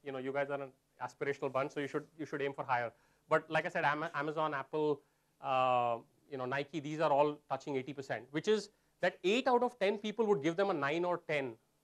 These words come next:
on ten for being willing to, you know, to be, uh, to refer their product to somebody else,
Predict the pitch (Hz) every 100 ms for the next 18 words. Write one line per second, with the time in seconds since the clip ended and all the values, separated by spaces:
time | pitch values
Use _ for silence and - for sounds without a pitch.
0 | _ - 147 147 165 127 113 _ _ _
1 | _ _ _ - 170 185 160 - 160 135
2 | 143 185 190 147 175 202 208 190 175 156
3 | 160 143 139 - 147 156 143 139 127 127
4 | - 139 147 180 170 160 147 143 143 -
5 | 143 131 127 110 107